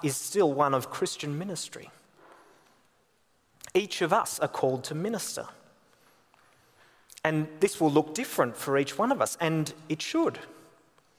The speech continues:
The danger with the book of Acts is that it's easy to think that all the early believers did was serve in the church and be engaged in evangelism. They had their everyday lives to live as well.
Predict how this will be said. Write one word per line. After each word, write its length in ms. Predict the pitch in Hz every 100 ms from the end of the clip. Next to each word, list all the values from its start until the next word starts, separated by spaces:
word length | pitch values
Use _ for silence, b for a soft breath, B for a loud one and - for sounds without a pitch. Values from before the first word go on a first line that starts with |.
| - _ _ _ _ _ _ _ _
The 100 | -
danger 380 | 165 233 294 220
with 160 | 185 190
the 60 |
book 180 | 175 240
of 140 | 170
Acts 400 | - 262 240 -
is 340 | 208 185 - - B B B -
that 220 | 180 190
it's 220 | 202 -
easy 320 | 226 285 240
to 80 | 165
think 320 | 156 214 202 -
that 140 | 180
all 340 | 208 254 254 233
the 200 | 208 190
early 300 | 196 196 165
believers 560 | 180 185 190 170 165
did 320 | - 240 165
was 280 | 127 147 -
serve 380 | 208 208 202 175
in 160 | 202 185
the 80 |
church 560 | 175 - 254 131 - - -
and 200 | 156 147
be 140 | 151
engaged 480 | 147 147 143 131 -
in 80 | 143
evangelism. 720 | 143 185 220 - 117 - - - _ _ _ _ _ _ _ _ _ _ _ _ _ _ _ _ _ _ _ _
They 140 | - 165
had 280 | 208 180 139
their 200 | 175 170
everyday 460 | 190 226 165 156
lives 340 | 131 156 156 -
to 60 |
live 180 | 147 160
as 160 | 165 160
well. 340 | 196 196 -